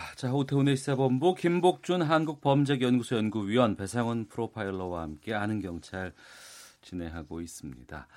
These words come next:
도로교통공단이 위변조 방지 기능을 대폭 강화한 운전면허증을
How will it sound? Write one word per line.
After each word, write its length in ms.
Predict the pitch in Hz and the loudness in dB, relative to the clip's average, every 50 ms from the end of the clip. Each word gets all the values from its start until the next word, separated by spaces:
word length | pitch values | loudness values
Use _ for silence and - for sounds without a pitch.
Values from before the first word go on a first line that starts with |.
| - - - - - - - - - - - - - _ _ _ _ _ - 127 131 160 190 | -20 -20 -20 -20 -20 -20 -20 -20 -20 -20 -20 -20 -20 _ _ _ _ _ 2 6 6 8 8
도로교통공단이 1160 | 233 226 190 185 - - 175 170 151 135 131 135 127 131 131 123 117 95 90 107 139 160 120 82 | 8 6 4 2 0 0 0 2 2 4 4 4 4 4 2 2 2 0 -2 -2 -2 -4 -4 -2
위변조 760 | 90 107 151 160 160 131 127 120 123 123 127 123 135 135 127 | 0 0 0 0 0 0 0 2 4 4 4 4 2 0 -2
방지 580 | - - 107 113 120 127 127 123 120 - 123 | -2 -2 0 2 4 4 4 4 2 -2 -4
기능을 480 | 117 - - 117 110 107 104 120 143 151 | -4 -2 -2 -2 0 0 -2 -2 -4 -4
대폭 580 | - 82 87 92 90 - _ - - 104 - - | -6 -6 -6 -6 -6 -8 _ -8 -8 -8 -8 -10
강화한 880 | - - - 98 101 110 104 92 104 107 104 104 110 123 151 175 175 | -12 -10 -6 -4 -4 -4 -4 -4 -4 -2 -2 0 0 0 0 0 -2
운전면허증을 1400 | 139 - 110 117 131 135 143 175 175 160 139 120 110 104 - - - - 101 87 80 71 67 71 92 123 147 | -2 2 6 6 8 8 6 2 0 0 -2 -2 -4 -6 -8 -10 -8 -8 -6 -6 -6 -8 -10 -12 -12 -14 -14